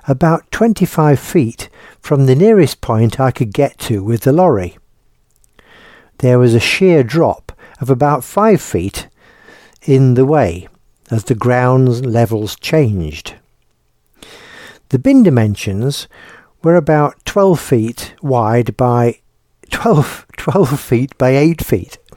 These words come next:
with the legs attached at the bottom. The whole lump was thirty feet long, or high, when stuck up in the air. It had taken some time and care to take down from its original site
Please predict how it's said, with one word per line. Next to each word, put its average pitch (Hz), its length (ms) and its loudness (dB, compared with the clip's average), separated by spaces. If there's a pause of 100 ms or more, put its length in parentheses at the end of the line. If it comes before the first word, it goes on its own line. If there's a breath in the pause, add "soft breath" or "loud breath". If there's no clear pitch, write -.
(600 loud breath)
with 131 140 2
the 143 100 0
legs 180 360 2
attached - 520 -6
at 135 80 0
the 135 120 0
bottom. 117 520 -6 (500 loud breath)
The 113 120 -6
whole 202 340 2
lump 127 420 -2 (420 soft breath)
was - 240 -2
thirty 190 400 0
feet 104 340 -6
long, 101 400 -8 (440)
or 95 260 -8
high, 110 520 -2 (380 soft breath)
when 120 200 2
stuck - 360 -4
up 120 140 -2
in 92 160 -2
the 98 160 -4
air. 127 280 0 (2000 loud breath)
It - 120 -8
had 165 120 0
taken 240 300 0
some 185 240 2
time 151 300 2
and 151 140 2
care 107 360 -2
to 143 120 -2
take - 340 -2
down 160 360 2
from 123 160 2
its 127 180 0
original 131 440 0
site 107 500 -4